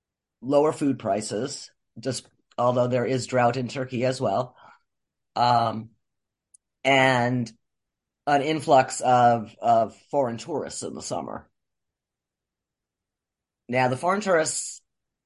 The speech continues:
may not be at the same level because of the Russia-Ukraine war.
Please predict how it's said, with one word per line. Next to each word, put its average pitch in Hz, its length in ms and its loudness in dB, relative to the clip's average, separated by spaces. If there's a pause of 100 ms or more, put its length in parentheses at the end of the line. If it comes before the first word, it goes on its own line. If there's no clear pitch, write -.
(1500)
may 156 360 -2
not 175 340 0
be 165 140 0
at - 100 -8
the 165 80 -8
same 156 240 0
level 170 400 4
because 131 640 -2
of 120 560 2
the 117 100 -2
Russia-Ukraine 120 640 -4
war. - 320 -2